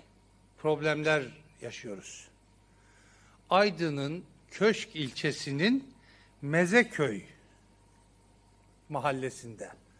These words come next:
Mezeköy'ü mahallesinde, şimdi mahalle diyoruz, kırsal mahalle diyoruz. Aslında bildiğimiz bizim köylerimizden bir tanesi. Şirin Anadolu köylerinden bir tanesi.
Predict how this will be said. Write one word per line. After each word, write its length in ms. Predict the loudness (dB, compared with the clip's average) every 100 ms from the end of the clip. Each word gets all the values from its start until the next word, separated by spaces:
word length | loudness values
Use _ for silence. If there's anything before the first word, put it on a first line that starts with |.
| _ _ _
Mezeköy'ü 540 | 0 2 2 0 -4 -4
mahallesinde, 1000 | -2 -4 -4 -10 -12 -4 0 0 -2 -18 -20 _ _ _ _ _ _ _ -8
şimdi 320 | -2 0 0
mahalle 460 | 0 0 0 -4
diyoruz, 320 | -4 -6 -6 -8
kırsal 340 | -8 -2 -2
mahalle 460 | -2 -4 -4 -6 -6
diyoruz. 260 | -6 -2
Aslında 500 | 0 0 -6 -6 -6
bildiğimiz 560 | -6 -6 -6 -6 -8 -10
bizim 320 | -10 -8 -8 -12 -16
köylerimizden 840 | -2 0 2 0 -2 -6 -2 -2 -2
bir 160 | -4
tanesi. 540 | -4 -6 -6 -12 -14 -16 -16 -16
Şirin 460 | -4 2 6 6 4 4
Anadolu 460 | 6 8 6 0
köylerinden 720 | -4 -4 -4 -6 -8 -8 -10 -12 -20 -20 -20 2
bir 200 | 6 6
tanesi. 680 | 4 0 -2 -2 4 4